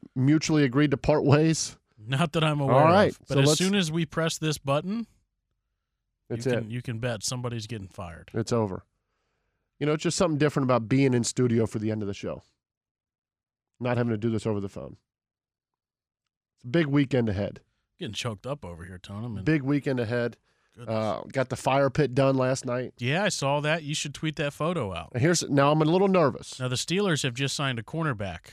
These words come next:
Speaker 2: Akello Witherspoon, two-year
Speaker 1: Uh-oh.
Speaker 2: deal.
Speaker 1: Uh-oh.
Speaker 2: Key part of their defense last year.
Speaker 1: Here we go. Making moves. But, uh, so for Christmas
Speaker 2: Why aren't you wearing any green?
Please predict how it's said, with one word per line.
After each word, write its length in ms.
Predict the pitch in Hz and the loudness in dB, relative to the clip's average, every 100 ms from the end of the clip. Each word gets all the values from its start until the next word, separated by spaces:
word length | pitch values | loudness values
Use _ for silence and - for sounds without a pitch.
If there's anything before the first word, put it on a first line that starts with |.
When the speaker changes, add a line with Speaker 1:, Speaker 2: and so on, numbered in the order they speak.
| - _ - | -20 _ -8
Speaker 2:
Akello 500 | 120 - 160 160 151 | -8 -4 -2 0 0
Witherspoon, 600 | 135 160 143 - 110 90 | 0 -2 -4 -6 -10 -10
two-year 200 | - 139 | -4 0
Speaker 1:
Uh-oh. 240 | 131 123 110 | 2 2 0
Speaker 2:
deal. 280 | 113 80 - _ _ _ _ _ | -4 -8 -14 _ _ _ _ _
Speaker 1:
Uh-oh. 440 | 139 147 - 110 98 _ _ _ _ | 0 0 0 -6 -6 _ _ _ _
Speaker 2:
Key 140 | - 147 | -10 -6
part 220 | 139 131 | -4 -2
of 40 | |
their 120 | 123 | -4
defense 460 | 113 120 - 113 - - | -4 -8 -8 -10 -10 -10
last 360 | 107 104 - | -8 -8 -10
year. 80 | 95 | -8
Speaker 1:
Here 60 | 107 | -6
we 80 | 110 | -2
go. 300 | 151 147 - _ _ _ _ - | 0 0 -2 _ _ _ _ -8
Making 300 | 113 117 139 | -4 -2 0
moves. 460 | 165 151 113 - - _ | 2 2 -2 -8 -20 _
But, 160 | 156 160 | 0 2
uh, 240 | 156 139 - _ _ _ | 4 2 -2 _ _ _
so 140 | - 185 | -4 -2
for 120 | 175 | -2
Christmas 520 | - 233 - 151 151 | 0 0 2 -2 -2
Speaker 2:
Why 80 | 147 | -2
aren't 180 | 285 302 | -2 -4
you 60 | 233 | -4
wearing 240 | 180 170 | -2 0
any 120 | 151 | -2
green? 400 | 104 107 117 90 | -4 -6 -8 -10